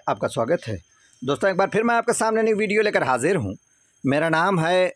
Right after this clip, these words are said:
मोहम्मद ज़ियाद। आज की वीडियो में हम आपको एक बहुत ही शानदार और हैवी वेट खस्सी बकरा दिखा रहे हैं। लगभग सौ केजी का ये खस्सी बकरा है। अच्छी तैयारी का, आठ दांत ये लगा चुका है बकरा। और अगर किसी भाई को इसको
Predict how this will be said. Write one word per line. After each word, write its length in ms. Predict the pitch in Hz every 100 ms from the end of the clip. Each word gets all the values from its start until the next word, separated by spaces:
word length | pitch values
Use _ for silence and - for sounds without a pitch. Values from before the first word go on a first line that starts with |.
| 143
मोहम्मद 480 | 143 139 131 170 127
ज़ियाद। 320 | 107 95 165 - _ _ -
आज 240 | 156 175
की 120 | - 180
वीडियो 340 | 185 190 240
में 100 | 240
हम 160 | 214 214
आपको 260 | 214 214
एक 160 | 208 156
बहुत 280 | 160 175 196
ही 120 | 233
शानदार 600 | - 185 185 185 220 214
और 120 | 175
हैवी 360 | 131 165 180 220
वेट 200 | 208 156
खस्सी 320 | 175 - 196
बकरा 320 | 175 165 170
दिखा 300 | 151 139 156
रहे 240 | 165 120 92
हैं। 160 | 92 - - - - 143
लगभग 340 | 151 135 175
सौ 200 | - 190
केजी 340 | 196 196 180 196
का 140 | 190
ये 120 | 190
खस्सी 340 | 185 165 - 190
बकरा 360 | 156 165 190 180
है। 260 | 180 190 - _ _ _ _ _ -
अच्छी 380 | 151 - 208 190
तैयारी 560 | - 160 160 170 202
का, 200 | 202 196
आठ 360 | 185 139 165 147
दांत 260 | 160 165 160
ये 340 | 165 165 151 - 123
लगा 300 | 127 143 180
चुका 300 | 175 143 147
है 100 | 131
बकरा। 340 | 104 101 113 - _ _ - -
और 180 | 123 151
अगर 200 | 165 175
किसी 280 | 160 180 202
भाई 280 | 143 170 214
को 120 | 214
इसको 520 | 196 - 214 208 196